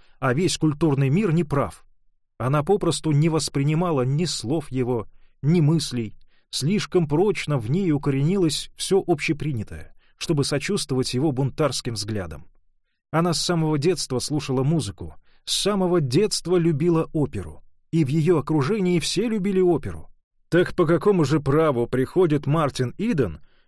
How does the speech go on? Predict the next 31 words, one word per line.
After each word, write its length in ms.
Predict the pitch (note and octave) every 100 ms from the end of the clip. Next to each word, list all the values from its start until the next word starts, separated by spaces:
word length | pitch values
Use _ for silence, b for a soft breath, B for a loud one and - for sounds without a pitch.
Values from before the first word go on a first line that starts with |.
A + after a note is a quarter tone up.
| -
который 380 | D3+ F#3 E3+
ещё 320 | D3 D#3+ - F3
недавно 500 | D3+ C#3+ F3+ D3+ C3
только 280 | D3+ C#3+ C3
и 80 |
слышал 600 | B2+ - E3 F#3+ C#3+ A2 b b
рэгтаймы 840 | D3 E3+ C#3+ - F#3 G#3+ D3+ B2 - b b
да 180 | A#2+ D#3
простонародные 760 | D3+ - D3 D3+ D#3 C3 D3
песенки, 560 | D3 F#3 C#3 G2+ F#2+ G2
и 100 | G#2
судит 540 | - - A#3 F#3+ D3
о 40 | D3+
великой 480 | C3+ C#3 G3 F#3+
музыке? 560 | E3 G3 F3 A2 - - - _ _ _ _ _ _
Руфь 340 | G#2+ D#3 G#3
сердилась 600 | - F#3 F3+ F#3 B3 F3+ -
на 80 |
него, 400 | D3+ C#3+ A#2 E2 - - _ _ _
и 80 | D#3+
сейчас, 500 | E3 G3 A3 G#3+ D3
идя 220 | D#3 F#3+
рядом 260 | F3+ E3 D#3
с 120 | -
ним, 180 | G#3+ F#3
чувствовала 520 | - A3 - E3+ D#3+
себя 280 | - D3+ F#3
оскорблённой. 840 | - E3 C#3 C#3+ F3 A#2+ E2+ - - _ _ _ _ -
В 100 | A#2
лучшем 400 | G#3 C#4 - F3
случае, 580 | - D3+ G#2+ - D#2+